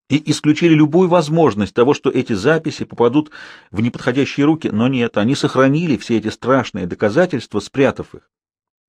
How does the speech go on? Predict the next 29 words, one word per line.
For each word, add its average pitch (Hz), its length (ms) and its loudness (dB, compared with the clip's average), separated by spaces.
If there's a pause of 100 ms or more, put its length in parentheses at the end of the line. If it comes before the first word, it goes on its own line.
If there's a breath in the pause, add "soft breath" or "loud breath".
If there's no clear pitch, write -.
(380)
«Мы 104 280 2
с 73 140 -10
Дэром 143 540 0
заслуживаем 120 840 0 (600 loud breath)
хотя 123 360 0
бы 127 120 2
будущего 151 640 0
признания». 92 640 -6 (320)
Вот 147 260 -8
в - 100 -20
чем 123 220 -4
загвоздка. 98 540 -4
Честолюбие. 139 680 -4 (720)
Эгоизм. 139 880 2 (180)
Мерзавцы, 175 840 2
искавшие 175 520 -2
славы. 110 440 0 (1080)
Кэрол 113 340 4
прижала 92 380 0
ладони 98 400 0
к - 20 -4
глазам. 82 400 -4 (1080 soft breath)
Может 131 260 -8
быть, 120 140 -8
она 113 140 0
слишком 107 340 -6
сурова 117 360 0
к - 80 -12
ним. 117 240 -6